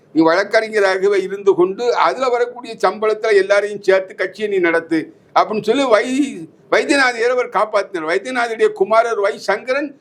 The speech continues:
சட்டமன்ற உறுப்பினராக இருந்தவர். ரெண்டு முறை அவர் சட்டமன்ற உறுப்பினராக இருந்தவர்.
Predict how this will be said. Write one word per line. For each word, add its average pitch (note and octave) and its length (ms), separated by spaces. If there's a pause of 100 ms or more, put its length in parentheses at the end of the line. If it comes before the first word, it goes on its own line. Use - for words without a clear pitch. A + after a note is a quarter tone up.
(140)
சட்டமன்ற B3+ 560
உறுப்பினராக A3+ 640
இருந்தவர். D#3 320
ரெண்டு B3 260
முறை C4 200
அவர் B3+ 160
சட்டமன்ற G#3+ 520
உறுப்பினராக F#3+ 560
இருந்தவர். D#3 400